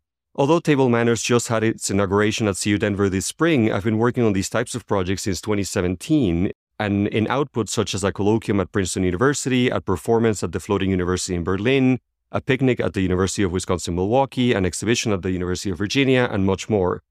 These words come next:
And through projects like this one, I continue to explore architecture's agency and power as a social art activator, as a choreographer of built structures, but also of bodies and things in space.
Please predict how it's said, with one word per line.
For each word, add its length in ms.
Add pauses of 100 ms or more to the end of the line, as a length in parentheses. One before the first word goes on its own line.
(360)
And 140
through 100
projects 380
like 160
this 260
one, 220
I 140
continue 500
to 40
explore 480
architecture's 680
agency 540
and 120
power 400
as 140
a 60
social 500
art 340
activator, 800
as 140
a 80
choreographer 720
of 180
built 240
structures, 560 (420)
but 120
also 320
of 160
bodies 520
and 360
things 440
in 200
space. 560